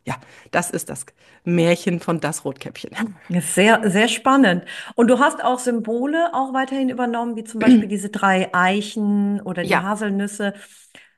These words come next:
Speaker 2: Ich hab sie jetzt alle nicht vorliegen, aber das sind ja auch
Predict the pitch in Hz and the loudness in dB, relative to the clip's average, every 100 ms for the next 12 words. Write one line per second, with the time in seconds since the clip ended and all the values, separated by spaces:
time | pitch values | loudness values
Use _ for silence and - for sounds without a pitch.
0 | _ _ _ - 208 233 240 254 247 226 | _ _ _ -6 -4 -2 -2 0 0 2
1 | - 220 240 233 - 240 233 196 196 196 | 2 2 2 0 0 2 2 0 -4 -6
2 | 202 233 226 180 220 - | -6 -4 -2 0 -2 -8